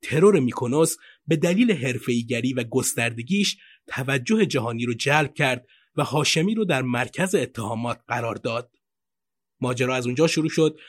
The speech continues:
که صادق شرفکندی، دبیر کل حزب دموکرات کردستان ایران، برای شرکت تو کنگرهٔ جهانی احزاب سوسیالیست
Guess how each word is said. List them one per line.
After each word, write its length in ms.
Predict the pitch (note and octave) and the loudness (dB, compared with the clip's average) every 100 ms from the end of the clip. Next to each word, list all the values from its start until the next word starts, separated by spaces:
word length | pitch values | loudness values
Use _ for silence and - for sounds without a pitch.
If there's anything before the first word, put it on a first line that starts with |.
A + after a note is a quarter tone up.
| - | -12
که 80 | - | -2
صادق 400 | E3 F3+ F3+ A3+ | 0 4 2 2
شرفکندی، 840 | G#3+ E3+ B2 B2 C#3 B2 C3 F3 E3 - _ - | 2 2 0 -2 -2 0 -2 -4 -6 -14 _ 0
دبیر 300 | C#3+ D3 D#3 | 2 4 2
کل 280 | - E3+ | 4 4
حزب 320 | E3 E3 D3 D#3+ | 4 2 0 0
دموکرات 520 | C#3+ D3 C#3+ G3+ G3 - | 2 0 0 0 -2 -2
کردستان 480 | C3 B2 - E3 D3 | -2 -2 0 2 2
ایران، 420 | A#2+ C#3 E3 D#3 _ _ - | 2 4 2 0 _ _ -2
برای 260 | F#3+ A3 A#3 | 2 4 2
شرکت 600 | - D3 B2+ D#3 C#3 B2+ | 2 0 0 -2 -2 -2
تو 100 | E3+ | -4
کنگرهٔ 580 | - C#3 C3+ C#3 F3+ | 0 -2 0 0 0
جهانی 480 | D3+ C#3 B2 B2+ D3+ C#3+ | 0 0 -2 0 -2 -2
احزاب 360 | B2 B2+ D3 | -4 -2 -2
سوسیالیست 800 | D3+ - B2+ - B2+ A#2+ D3+ - | 0 -2 -2 -2 -2 -2 -2 -4